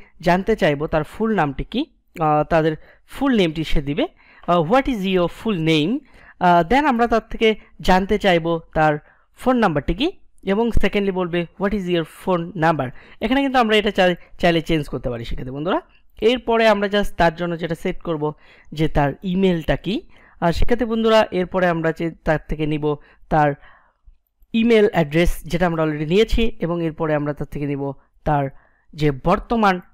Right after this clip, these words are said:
সিটি, হোমটাউন, সেই বিষয়টি। শিক্ষার্থী বন্ধুরা, দেখা যাচ্ছে যে এখানে আমরা একজন ব্যক্তিকে বলছি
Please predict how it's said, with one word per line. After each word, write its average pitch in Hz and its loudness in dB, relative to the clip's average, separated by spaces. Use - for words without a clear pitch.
সিটি, 180 -4
হোমটাউন, 156 -2
সেই - -2
বিষয়টি। 131 -8
শিক্ষার্থী 233 -2
বন্ধুরা, 180 0
দেখা 196 0
যাচ্ছে 202 -2
যে 196 0
এখানে 185 -4
আমরা 170 2
একজন 165 -2
ব্যক্তিকে 156 -6
বলছি 175 -2